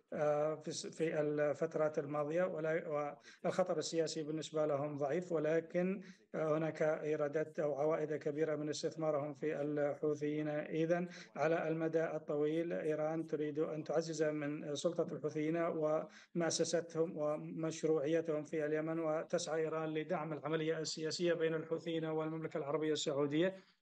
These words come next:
وال-، ونتيجة ذلك حسب إيران ستكون مؤسسة سلطة الحوثيين وليس مصالحة وطنية أو حكومة وحدة. منذ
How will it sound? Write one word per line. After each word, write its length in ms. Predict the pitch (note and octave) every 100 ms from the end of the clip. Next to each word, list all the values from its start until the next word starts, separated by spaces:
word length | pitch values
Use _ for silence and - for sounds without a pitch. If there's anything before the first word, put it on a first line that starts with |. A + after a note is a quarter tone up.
| _ _
وال-، 960 | F#3 D3+ D3+ D#3 D3 D3 D3 D3 D3 D3 _ - _ A2+ - A2
ونتيجة 1400 | B3 D#3+ D3+ D3+ D3+ D#3 F#3 G3+ F3 D#3 D#3+ G3 E3 D#3+ F#3+
ذلك 440 | D#3 D#3+ D#3 D#3+
حسب 400 | C#3+ D#3 E3 D#3+
إيران 260 | D#3 D#3+ D#3
ستكون 520 | E3 E3 - E3 D#3+
مؤسسة 440 | F#3 E3 E3+ E3+
سلطة 380 | - E3 D#3+ -
الحوثيين 680 | D3+ - D#3+ D#3 D3 D#3 D#3 D#3 - -
وليس 400 | - F3 E3+ D3
مصالحة 480 | D#3+ D#3 E3 A#2+ -
وطنية 480 | D3+ D3 D3 D3 C#3+
أو 80 | C#3
حكومة 440 | C#3 C3+ C#3 C#3 C3+
وحدة. 360 | B2+ A#2+ C3 - - - - -
منذ 180 | D#3